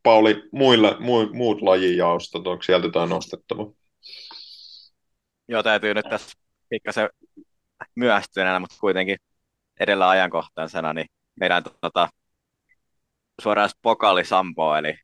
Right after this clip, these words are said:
Speaker 2: naisten salibändyjoukkuetta onnitella Suomen Cupin vo-, voitosta. Ja meiltä on jäänyt tämmönen toinen merkki, Paulu,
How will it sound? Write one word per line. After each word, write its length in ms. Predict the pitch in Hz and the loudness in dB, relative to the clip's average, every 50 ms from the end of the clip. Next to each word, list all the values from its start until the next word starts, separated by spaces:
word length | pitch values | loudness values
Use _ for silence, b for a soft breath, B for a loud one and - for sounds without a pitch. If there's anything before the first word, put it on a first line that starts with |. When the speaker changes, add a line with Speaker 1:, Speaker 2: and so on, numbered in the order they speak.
| _ _ _ _ _ _ | _ _ _ _ _ _
Speaker 2:
naisten 420 | - 92 92 85 - - 85 80 76 | -4 -2 -2 -2 -2 -6 -10 -8 -4
salibändyjoukkuetta 1300 | - 85 82 82 - 78 76 73 71 69 - _ _ _ _ - 71 71 - _ 67 69 - _ - 71 | -2 -2 -2 -2 -4 -6 -6 -6 -10 -12 -12 _ _ _ _ -8 -8 -8 -6 _ -12 -12 -10 _ -4 -4
onnitella 420 | 73 73 69 - 76 73 71 71 - _ _ _ _ _ _ _ _ _ | -4 -6 -8 -8 -6 -6 -6 -8 -8 _ _ _ _ _ _ _ _ _
Suomen 400 | - - - 104 92 87 85 82 | -16 -4 0 0 0 2 0 -2
Cupin 320 | - 73 69 - 78 73 | -2 -4 -4 -4 -10 -10
vo-, 280 | 69 76 71 73 67 _ _ _ _ _ _ _ _ _ - | -10 -10 -10 -10 -16 _ _ _ _ _ _ _ _ _ -10
voitosta. 1000 | 78 69 - - 76 - _ - 71 - - - - - _ _ _ _ - 65 - _ _ _ _ _ _ _ _ _ _ | -10 -8 -6 -8 -10 -10 _ -12 -12 -12 -14 -20 -20 -20 _ _ _ _ -16 -16 -16 _ _ _ _ _ _ _ _ _ _
Ja 180 | - 69 62 - - _ _ _ _ _ _ | -4 -4 -4 -4 -6 _ _ _ _ _ _
meiltä 280 | - 98 92 - - | -4 -4 -2 -2 -2
on 60 | 98 95 | -2 0
jäänyt 220 | 92 92 92 - - | 0 0 -2 -2 -2
tämmönen 340 | - 95 87 92 92 92 87 - _ _ | -2 -2 -2 -2 -4 -4 -6 -8 _ _
toinen 300 | 107 104 101 95 92 90 | 0 0 0 0 -2 -2
merkki, 320 | 85 90 85 - - - - | -2 -4 -4 -4 -8 -10 -4
Paulu, 340 | - 85 80 82 82 80 | -2 -2 0 0 -2 -6